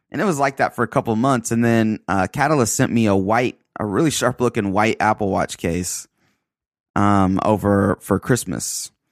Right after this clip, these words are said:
And I thought, "Man, that looks really sharp." And I avoided temptation to <laughs> put it on 'cause I was like, "Nope, you remember what happened last time, Cody." But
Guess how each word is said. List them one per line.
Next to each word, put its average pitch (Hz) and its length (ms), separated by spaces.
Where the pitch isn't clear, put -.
And 104 760
I 104 80
thought, - 260
"Man, 123 200
that 123 120
looks 127 220
really 123 180
sharp." 131 300
And 107 80
I 107 180
avoided 123 420
temptation 123 540
to 90 80
<laughs> - 100
put 135 100
it 123 140
on 110 500
'cause 131 100
I - 20
was 123 100
like, 117 180
"Nope, 143 240
you 131 100
remember 147 220
what 139 100
happened 135 280
last 139 200
time, 101 180
Cody." 95 400
But 180 420